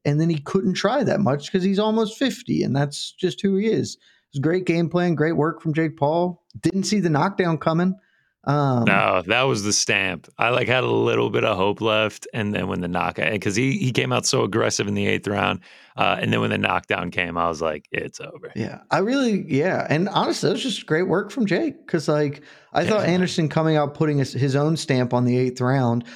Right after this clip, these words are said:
Speaker 1: 'cause every time he had come forward and just sort of bullied Jake, he was doing it. He was very successful in doing so. It's like, "Yes, you should have been doing this literally the rest of the entire fight," and then Jake just clips him with the right hand, sits him on his butt. You know, not a big shot, didn't really hurt Anderson, but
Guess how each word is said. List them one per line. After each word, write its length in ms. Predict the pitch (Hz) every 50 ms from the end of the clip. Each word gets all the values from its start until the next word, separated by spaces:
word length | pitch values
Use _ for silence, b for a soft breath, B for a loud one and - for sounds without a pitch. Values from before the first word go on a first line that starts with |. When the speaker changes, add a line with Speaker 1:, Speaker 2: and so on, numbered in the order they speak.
| B B
Speaker 1:
'cause 120 | - 175 156
every 220 | 185 196 220 247 220
time 240 | 202 214 208 196
he 60 | 190 180
had 140 | 165 135
come 240 | - - 180 175 160
forward 300 | 143 - 165 165 160 147
and 80 | 143 143
just 160 | 131 135 -
sort 160 | - 160 147 127
of 120 | 107 143 -
bullied 340 | 123 113 120 143 165 175 143
Jake, 320 | - 139 143 175 - 190
he 120 | - 160
was 120 | 127 113 98
doing 380 | - - 110 127 160 147 101
it. 180 | - - - -
He 60 | -
was 140 | - 117 117
very 240 | 113 123 127 139 131
successful 600 | - - 98 - - 117 123 131 - - 101 -
in 140 | - - -
doing 320 | - 110 107 - - -
so. 260 | - - - - B B B B B B B
It's 100 | - 143
like, 180 | 160 156 123
"Yes, 320 | 147 185 190 156 123 - -
you 80 | 139
should 140 | 131 - 180
have 80 | 170 151
been 160 | 151 151 147
doing 220 | 143 156 156 151
this 180 | 151 143 147 -
literally 400 | 156 170 175 170 165 165 160 156
the 140 | 139 143 147
rest 360 | 135 135 143 139 135 - -
of 80 | 139 127
the 100 | 135 135
entire 440 | 127 117 - - 131 123 117 113
fight," 380 | 107 - 175 170 151 143 131 B B B B B B B B B -
and 400 | 135 139 139 135 131 131 123 - - - _
then 220 | - 131 127 131
Jake 240 | 123 - 127 131 127
just 240 | - 147 - - - _ _ _
clips 300 | - - 135 123 - -
him 80 | 147 139
with 140 | 135 135 135
the 80 | 139
right 240 | 127 131 131 135 78
hand, 460 | 120 127 131 135 165 190 208 208 - - _
sits 320 | - - - 143 127 - -
him 100 | 143 143
on 120 | 135 139
his 80 | 135 123
butt. 380 | 120 - 135 127 160 175 - -
You 140 | 359 302 254
know, 160 | 175 165 185
not 200 | 190 196 185 -
a 60 | 156
big 260 | 143 143 127 123 131
shot, 440 | 139 - - 127 127 147 - - -
didn't 260 | - 131 123 117 120
really 200 | 120 127 117 107
hurt 260 | 101 98 120 160 170 120
Anderson, 480 | 110 107 110 101 - - 135 143 170
but 240 | 143 131 123 120 -